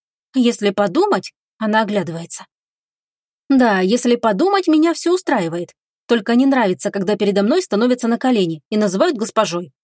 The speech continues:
Это странно. А так, шикарная комната, вкусная еда. Если за это надо встретиться с царём, да, пожалуйста, встречусь. Давно хотела потренировать актёрское мастерство в разных нестандартных ситуациях.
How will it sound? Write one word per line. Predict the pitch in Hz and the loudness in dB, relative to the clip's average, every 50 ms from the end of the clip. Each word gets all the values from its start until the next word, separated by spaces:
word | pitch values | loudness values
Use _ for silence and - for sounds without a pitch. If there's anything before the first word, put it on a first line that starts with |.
| _ _ _ | _ _ _
Это | 294 294 262 294 | 0 2 2 0
странно. | 285 - - 339 302 247 185 175 175 160 _ _ _ _ _ _ _ _ _ | 0 0 0 0 0 0 0 -2 -6 -10 _ _ _ _ _ _ _ _ _
А | - 254 247 | -2 -2 0
так, | - 285 277 285 - | 0 0 -2 -2 -4
шикарная | - - 233 196 311 339 302 226 190 190 | -6 -6 -4 -2 -2 0 0 0 0 0
комната, | - - 311 302 262 233 202 - 190 | 0 0 2 2 2 2 0 -4 -6
вкусная | - - 370 392 - 247 214 202 | -4 -2 -4 -2 0 0 0 0
еда. | 185 214 180 170 247 285 - _ _ _ _ _ _ _ _ _ _ | -2 -2 -2 -2 -2 -2 -4 _ _ _ _ _ _ _ _ _ _
Если | 226 226 196 214 220 202 | -2 -2 0 0 -2 -2
за | 185 220 | 0 -2
это | 220 208 214 202 | -2 0 0 0
надо | 208 202 196 208 | 2 2 2 0
встретиться | 202 - - 220 220 - 202 - - 208 | -2 -2 -4 -4 -4 -4 -6 -6 -4 -6
с | 202 | -6
царём, | - - 262 262 302 370 415 359 247 | -4 -2 -2 0 0 0 0 0 0
да, | 226 220 | 0 0
пожалуйста, | - 240 208 226 311 381 359 - - 302 | 0 -2 0 0 0 0 0 -2 -2 -4
встречусь. | 269 - - 240 285 349 - 240 - - - _ _ _ _ _ _ _ | -4 -4 -2 -2 -2 0 -2 -4 -8 -10 -14 _ _ _ _ _ _ _
Давно | 262 254 262 262 277 311 392 - | 2 2 2 2 2 0 0 -2
хотела | - 220 - 226 208 196 | -2 -2 0 0 0 2
потренировать | 185 - 214 233 220 226 226 233 247 233 208 185 - | 2 0 0 0 0 0 0 2 2 2 0 0 -2
актёрское | 214 202 - - 247 285 - - 202 196 | -4 -4 -4 -4 -4 -4 -2 -2 0 0
мастерство | 202 202 - - 240 240 - - 359 381 | 0 0 -2 -2 -4 -4 -4 -2 -2 0
в | 294 | 2
разных | 247 262 240 233 226 - | 2 2 2 0 -2 0
нестандартных | 233 240 247 240 - 285 302 269 - 285 294 - - 294 | 0 0 -2 2 2 2 2 4 2 0 0 -2 -6 -6
ситуациях. | - 240 240 - 269 220 185 - - - - - - | -4 -4 -2 0 0 0 -2 -2 -6 -8 -10 -10 -12